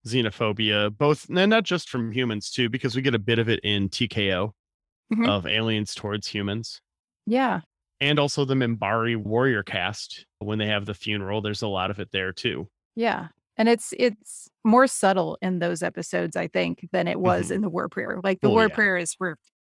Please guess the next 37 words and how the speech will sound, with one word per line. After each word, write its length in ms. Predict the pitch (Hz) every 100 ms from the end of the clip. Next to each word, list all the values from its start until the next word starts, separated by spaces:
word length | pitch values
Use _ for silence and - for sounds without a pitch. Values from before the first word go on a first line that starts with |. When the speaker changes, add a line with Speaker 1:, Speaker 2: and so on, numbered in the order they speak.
| _ _
Speaker 2:
making 320 | 294 240 220
an 60 | 196
overt 360 | 196 190 190
statement 480 | - - 190 190 180
about 220 | 170 180
racism. 580 | - 190 185 190 170 175 - _ _
But 100 | -
in 140 | 226 214
T 180 | - 240
K 240 | 233 196
O, 100 | 208
you 200 | 190 175
still 220 | 190 - 202
have, 340 | 196 170 160 - _ _ _ _
you 180 | 294 185
know, 280 | 175 165 151 - -
the 80 | 180
human 580 | - 208 190 180 165
using 580 | 165 175 175 175 170 160 - _ _ _ _ _ _
derogatory 800 | 202 196 180 190 - 180 165 160
words 420 | 156 170 165 165
like 200 | 170 185
snakehead. 720 | - - 180 175 - - 170 185 _ _ _
Speaker 1:
Yeah. 200 | - - - - _ _ _ -
Speaker 2:
Just 220 | 196 220
very 260 | 190 233 208
casually. 760 | 214 180 175 170 - 175 165
And 100 | 208
that's 200 | 214 262
how 140 | 285 240
a 20 |
Speaker 1:
Mm-hmm. 100 | 185
Speaker 2:
lot 140 | 214
of 100 | 208
racism 480 | 185 196 - 185 185
happens, 500 | 214 294 - 165 165
right? 320 | 180 170 214